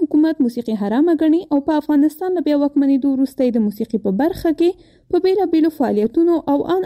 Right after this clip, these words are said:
اوریدلو هم بندیزونه لګولي دي، چې له امله یې ډېر شمېر افغان سندرغاړي او موسیقي غږونکي له افغانستانه ووتل او د ګاونډیو هیوادونو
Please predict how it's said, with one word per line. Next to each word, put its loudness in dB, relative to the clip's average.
اوریدلو 0
هم 4
بندیزونه 0
لګولي -2
دي، 2
چې -2
له 2
امله 0
یې 2
ډېر 2
شمېر 0
افغان -2
سندرغاړي 0
او 4
موسیقي -2
غږونکي 2
له -4
افغانستانه -2
ووتل 2
او 0
د 0
ګاونډیو 2
هیوادونو 2